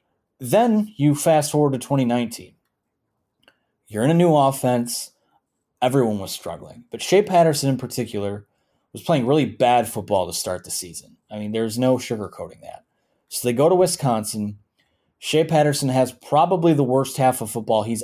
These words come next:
ever played. So, and, and they're down thirty-five zero at the half or whatever it was at the half. I forget. I just remember we were at Jim Brady's. You go to Dylan McCaffrey in the second half, and you start to move the ball a little bit. It's, again, it,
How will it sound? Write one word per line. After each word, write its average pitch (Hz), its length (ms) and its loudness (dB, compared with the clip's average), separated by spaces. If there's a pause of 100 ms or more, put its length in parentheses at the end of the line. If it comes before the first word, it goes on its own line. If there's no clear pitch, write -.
(100)
ever 117 200 0
played. 90 500 -8 (440)
So, 101 400 -4
and, 123 140 -4
and 131 140 0
they're 135 100 4
down 120 420 0 (220)
thirty-five 123 500 2
zero 107 360 -2
at 104 80 -8
the 101 80 -6
half 92 440 -8
or 92 120 -18
whatever 101 460 -2
it 127 60 -2
was 120 240 2
at 107 100 -10
the 107 100 -4
half. 90 280 -10
I 101 100 -4
forget. 92 380 -14 (140)
I 95 100 -12
just 104 260 -12
remember 110 260 -6 (160)
we 107 120 -8
were 101 140 -6
at 101 100 -8
Jim 101 160 -10
Brady's. - 520 -16 (1500)
You 127 160 -6
go 143 180 2
to 175 100 2
Dylan 147 360 2
McCaffrey 135 480 0
in 107 80 -4
the 107 60 -4
second 110 340 -4
half, 104 360 -6 (440)
and 269 160 0
you 285 80 6
start 240 320 2
to 233 80 0
move 208 240 4
the 226 80 2
ball 160 300 4
a - 20 -2
little 127 140 2
bit. 120 380 0 (100)
It's, 127 600 -10
again, 135 240 0
it, 127 200 -8